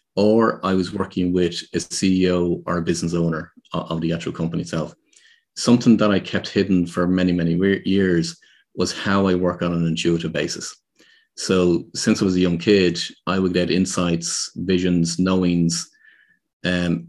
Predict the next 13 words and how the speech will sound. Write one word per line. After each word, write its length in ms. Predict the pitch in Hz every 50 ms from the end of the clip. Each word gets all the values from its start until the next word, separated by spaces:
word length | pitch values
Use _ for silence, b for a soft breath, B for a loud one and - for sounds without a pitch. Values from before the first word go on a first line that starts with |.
| - _
for 520 | - - - - 113 107 101 101 98 92 -
individuals 680 | 98 95 90 87 87 92 90 82 87 87 85 82 82 -
in 200 | - - 90 90
relation 340 | 90 90 85 82 - 92 85
to 400 | 82 - 90 90 87 87 87 85
what 300 | 85 90 90 90 80 -
their 180 | 92 87 87 90
own 180 | 87 87 87
unique 300 | 87 87 87 85 85 -
life 180 | - 85 85 -
purpose 300 | - - 85 - 78 80
is. 260 | 85 76 69 - - _ _ _ _ _ b b b b b b b b b -
So 680 | - - - 107 95 92 90 90 90 87 85 - -